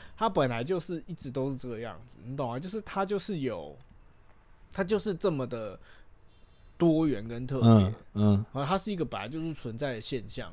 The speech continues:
Speaker 1: 就是人就是很不一样。
Speaker 2: 嗯。
Speaker 1: 所以就是会有，你再怎么怪，你再怎么坏还是什么，你都有机会可以找到有人认同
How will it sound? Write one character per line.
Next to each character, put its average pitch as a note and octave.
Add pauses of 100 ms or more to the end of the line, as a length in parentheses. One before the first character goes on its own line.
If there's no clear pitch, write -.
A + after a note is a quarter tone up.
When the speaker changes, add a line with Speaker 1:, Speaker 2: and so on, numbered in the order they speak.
Speaker 1:
就 F3
是 F3
人 B2
就 D3
是 C#3+
很 A2+
不 G2
一 G2+
样。 G2+
Speaker 2:
嗯。 B2 (600)
Speaker 1:
所 A3
以 F3+
就 A#3
是 A3
会 G3
有， A2 (540)
你 A3+
再 G3+
怎 C3+
么 A2+
怪， D#3
你 A2+
再 F3
怎 B2
么 A2
坏 B2
还 G#2+
是 C3
什 -
么， - (2250)
你 B2+
都 F3+
有 C3
机 C3+
会 D3
可 C3
以 C3+
找 A2+
到 B2
有 G#2
人 F#2+
认 A2+
同 G#2